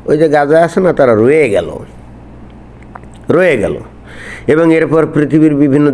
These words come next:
দেশ এসে তাদের ওই জায়গায় পুনর্গঠন করে দিল, ঘর বাড়ি টাড়ি তো সব তৈরি টরি করে দিল।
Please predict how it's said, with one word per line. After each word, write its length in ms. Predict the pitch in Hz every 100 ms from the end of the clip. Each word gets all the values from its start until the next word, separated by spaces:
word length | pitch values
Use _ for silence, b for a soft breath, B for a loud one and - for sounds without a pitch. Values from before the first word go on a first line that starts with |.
| 120
দেশ 120 | 147 131
এসে 200 | 135 151
তাদের 300 | 139 127 131
ওই 100 | 131 123
জায়গায় 220 | 123 123
পুনর্গঠন 500 | 135 135 123 127 139 143
করে 200 | 135 135
দিল, 160 | 131 135
ঘর 220 | 123 123 135
বাড়ি 200 | 123 123
টাড়ি 340 | 120 117 117 127 123
তো 80 | 127
সব 200 | - 143 -
তৈরি 180 | 131 113
টরি 240 | - -
করে 240 | - 87 80
দিল। 120 | 82